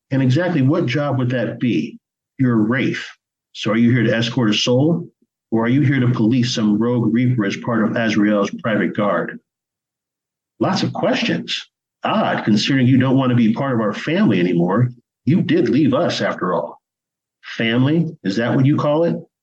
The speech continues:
Cassie laughed at the notion. She paced, folding her arms across her chest to keep her fists from clenching. "If you'd bothered to stick around, you'd see that's precisely what we are. Still are, actually."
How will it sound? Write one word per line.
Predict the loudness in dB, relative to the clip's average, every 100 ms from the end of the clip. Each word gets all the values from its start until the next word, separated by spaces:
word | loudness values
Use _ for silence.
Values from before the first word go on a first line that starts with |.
| _ _ -8
Cassie | -4 -2 0 0
laughed | 0 0 -2 -2
at |
the | 0
notion. | 2 0 -2 -4 -8 -14 _ _ -8
She | -6 -2
paced, | 0 0 -2 -6 -12 _ -2
folding | 0 2 2
her | 2
arms | 0 0 0
across | 0 -2 -2 0
her | -2
chest | -2 -2 -2
to | -4
keep | -2 -2 0
her | -4
fists | -2 -4 -2
from | -4 -4
clenching. | -4 -4 -4 -8 -12 _ _ _ _ _ _ _ _ _
"If | 0 2
you'd | 2 2
bothered | 0 -2 0 0
to | -2
stick | -2 -2
around, | 0 0 0 0 2
you'd | 2
see | 2 0
that's | 0 -2
precisely | -4 -6 -4 -2 0 2
what | 2 2
we | 2 2
are. | 2 -2 -4 -8 _ _
Still | -8 -2 -2 0
are, | 0 -2 -2
actually." | -4 -6 -8